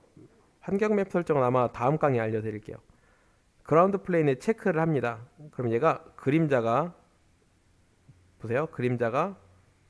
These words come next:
지는 거 보이시죠? 좀 기다리시면 될 거예요.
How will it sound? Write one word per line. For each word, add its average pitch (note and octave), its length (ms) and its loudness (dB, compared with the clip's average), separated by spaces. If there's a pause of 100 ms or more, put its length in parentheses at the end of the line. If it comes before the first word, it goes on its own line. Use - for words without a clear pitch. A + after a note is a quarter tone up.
(360)
지는 B2 200 -4
거 C3 80 -2
보이시죠? A#2 440 -6 (720)
좀 - 180 -20
기다리시면 A#2+ 460 -6
될 A2+ 120 -10
거예요. A#2 480 -8